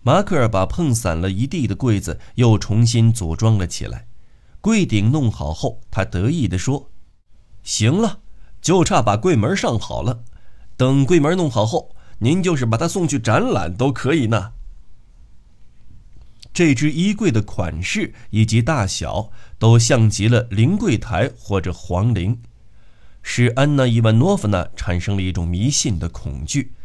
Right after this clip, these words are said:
她极其讨厌这只黑檀柜子，她给这只柜子取了个名字，阿斯克里德林。其实他所想表达的意思是奥列格的坐骑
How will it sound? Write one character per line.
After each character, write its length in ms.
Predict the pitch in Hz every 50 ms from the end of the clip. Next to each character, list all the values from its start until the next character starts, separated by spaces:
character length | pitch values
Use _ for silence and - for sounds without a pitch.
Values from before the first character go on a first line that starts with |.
| - - - - -
她 140 | - - 135
极 240 | 123 - 131 185 220
其 180 | 196 - 170 180
讨 360 | 175 - - - 80 85 95
厌 260 | 117 180 151 87 - - -
这 180 | - 107 104
只 160 | 98 - 107 104
黑 240 | - - 123 123
檀 260 | 120 117 - 87 98 104
柜 220 | 117 104 92 85
子， 140 | - - - - - - - - - - - - - - - -
她 180 | - 123 131
给 180 | 123 104 110 110
这 220 | 110 190 175 143
只 120 | 120 143 143
柜 260 | - 170 151 117 98
子 220 | - 92 - - -
取 320 | - - - - 80 73
了 80 | 78 -
个 80 | 85
名 340 | 80 82 78 78 82 101 113
字， 220 | 113 - - - - - - _ _ _ _ _ _ - - - - - - - -
阿 260 | - 107 117 131 139
斯 340 | 139 - - 139 147 156 - -
克 320 | - - - 143 120 104
里 180 | 85 82 80 85
德 200 | - 95 98 107
林。 360 | 95 80 78 98 120 120 - - - - _ _ - _ _ _
其 220 | - - - 127
实 420 | 160 - - - 92 101 147 - - - - - -
他 220 | - - 165 185 190
所 140 | - 165 147
想 160 | 131 131 147
表 200 | 113 95 85 85
达 160 | 85 92 92
的 80 | 110 143
意 200 | 180 180 135 107
思 180 | - - 101
是 320 | 90 - - 104 95 85 - - - - - -
奥 240 | 143 143 135 123
列 160 | 120 117 110 98
格 160 | - 98 104
的 100 | 117 123
坐 300 | 117 - 165 139 113 110
骑 240 | - - 151 -